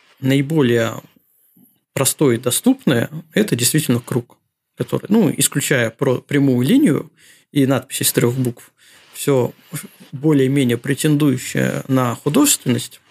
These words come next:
это круг. Теперь набери просто фризлайт, хэштег, э, в Инстаграме. Посмотри, сколько подобных фотографий есть. Я вообще удивляюсь, что вот в этом аккаунте, помните, мы обсуждали аккаунт, который,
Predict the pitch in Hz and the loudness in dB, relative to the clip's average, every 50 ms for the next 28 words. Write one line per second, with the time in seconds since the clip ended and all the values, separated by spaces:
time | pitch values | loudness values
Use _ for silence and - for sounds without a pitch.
0 | _ _ _ - - - - 107 104 - - - 131 127 - - - _ - - | _ _ _ -20 -10 -4 -2 -2 0 -2 -4 -4 -4 -6 -6 -6 -16 _ -20 -20
1 | - - _ - 185 214 190 156 131 127 147 156 190 185 - 139 131 - - - | -20 -10 _ -2 0 2 2 2 2 0 0 0 0 0 0 -2 -4 -4 -6 -10
2 | - - 135 123 117 131 170 190 190 190 - - 131 - - - - 156 156 151 | -8 -4 -4 -2 0 0 0 0 0 -2 -4 -6 -6 -6 -6 -2 0 2 2 2
3 | 156 - - - 127 123 120 120 120 123 127 127 123 120 - - 139 131 - - | -2 -6 -6 -2 0 0 0 0 -2 -2 -2 0 0 0 0 0 0 0 0 -2
4 | 131 120 120 123 113 113 123 - - _ - _ _ _ _ _ _ _ - - | -2 -2 0 0 -2 -2 -4 -8 -10 _ -20 _ _ _ _ _ _ _ -8 -6
5 | - - 127 120 - 160 185 175 - - - 147 135 131 - 123 123 - _ - | -2 -2 -2 -2 0 0 0 0 0 -2 0 -2 -2 0 -2 -4 -6 -6 _ -12
6 | - - 117 127 131 127 120 - - - - 147 120 127 127 123 - - 131 123 | -6 -4 0 0 2 0 0 -2 -4 -12 -12 -6 -2 -2 -2 -2 -2 -2 -2 -2
7 | 117 117 107 98 - - - _ _ - - _ _ - 123 117 - - 185 170 | 0 -2 -2 -2 -4 -10 -16 _ _ -20 -20 _ _ -4 -4 -4 0 0 0 0
8 | 135 123 120 127 139 147 131 - - - 127 117 110 - 127 127 - - 113 - | 2 0 0 0 2 2 0 0 -2 -4 -4 -4 -2 -2 -2 -2 -2 -4 -4 -2
9 | - 180 208 190 - - - - 139 139 127 - - - 123 117 110 107 - - | -2 0 0 0 0 -2 -4 -2 -2 -2 -2 -2 -2 -2 -2 -2 -2 -4 -4 -6
10 | 113 120 131 147 180 175 156 - - 139 139 139 120 - - 117 - - 120 113 | -6 -2 -2 0 0 0 0 -2 -2 -2 0 0 -2 -2 -6 -10 -4 -2 -2 0
11 | 113 113 110 | 0 -2 -2